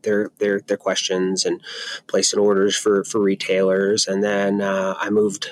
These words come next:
um, over into, to working with our international distributors. Um, I would, got to travel a bunch doing, you know, technical training on new products. And I was kind of the point person for any technical questions that they might have on,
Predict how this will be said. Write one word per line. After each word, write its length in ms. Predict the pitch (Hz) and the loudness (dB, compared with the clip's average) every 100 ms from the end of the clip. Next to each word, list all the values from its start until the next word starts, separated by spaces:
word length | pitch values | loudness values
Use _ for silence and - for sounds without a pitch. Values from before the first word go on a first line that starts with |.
| - | -10
um, 500 | 113 107 95 95 98 - _ 110 | -6 -2 -2 -2 -4 -8 _ -2
over 320 | 104 101 101 | 0 2 2
into, 320 | 101 107 101 | 2 0 0
to 100 | - | -2
working 320 | 104 101 - 101 | 2 2 2 -2
with 160 | 95 | 0
our 100 | 98 101 | 0 2
international 560 | 104 101 101 - 110 | 2 2 2 0 0
distributors. 840 | 98 - 110 104 107 104 98 95 - - - - - - | 0 0 0 0 2 4 4 2 -2 -12 -18 -18 -10 -4
Um, 340 | 101 98 95 | -2 0 0
I 100 | 98 | 2
would, 200 | 101 101 - 110 - | 0 -2 -6 -14 -6
got 160 | 104 | -4
to 80 | - | -2
travel 580 | - 110 110 107 104 - - | -2 0 0 2 0 0 -6
a 60 | |
bunch 400 | 101 104 101 - | -2 0 0 0
doing, 440 | - 104 104 101 95 - | 2 2 2 0 -2 -4
you 100 | - | -4
know, 60 | |
technical 400 | - 120 - 117 | -2 -2 -2 -2
training 360 | 110 117 110 107 | 0 2 2 2
on 120 | 104 | 2
new 160 | 104 107 | 0 0
products. 680 | - 101 107 104 101 - 101 | -2 -2 0 0 0 -2 -2
And 80 | |
I 60 | 101 | 0
was 140 | 101 | 0
kind 160 | - 107 | -2 -2
of 60 | 101 | -2
the 100 | 95 | -2
point 300 | 117 107 - | 0 0 2
person 440 | 113 101 104 101 | 2 2 2 0
for 160 | - 104 | 0 2
any 140 | 101 | 2
technical 400 | - - 113 - | -2 -6 -6 -8
questions 520 | - 113 104 107 98 | -4 -2 0 2 0
that 120 | 98 | 0
they 160 | - 101 | 0 0
might 200 | 101 98 | 0 -2
have 300 | - 98 98 | -2 -2 -2
on, 240 | 98 98 | -2 -4